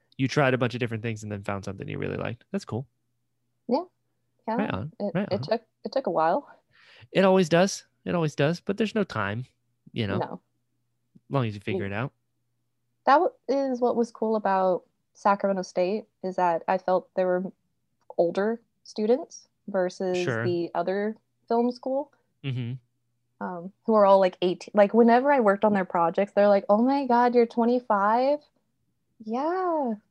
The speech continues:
Speaker 2: "How old are you
Speaker 1: <laughs>
Speaker 2: guys?" "Eighteen, nineteen?" Ugh.
Speaker 1: Oof.
Speaker 2: <laughs> It feels so old. No wonder you guys are calling me grandma.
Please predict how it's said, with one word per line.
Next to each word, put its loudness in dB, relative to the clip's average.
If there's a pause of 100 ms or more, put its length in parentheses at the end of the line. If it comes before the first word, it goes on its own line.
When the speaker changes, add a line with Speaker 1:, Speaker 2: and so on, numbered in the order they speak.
(200)
Speaker 2:
"How 4
old 4
are 0
you 0
Speaker 1:
<laughs> -6
Speaker 2:
guys?" 0 (1200)
"Eighteen, 0
nineteen?" -4 (120)
Ugh. 6 (460)
Speaker 1:
Oof. 0
Speaker 2:
<laughs> -6
It 4
feels 2
so 2
old. 4
No 2
wonder 2
you 6
guys 4
are 0
calling 4
me 4
grandma. -2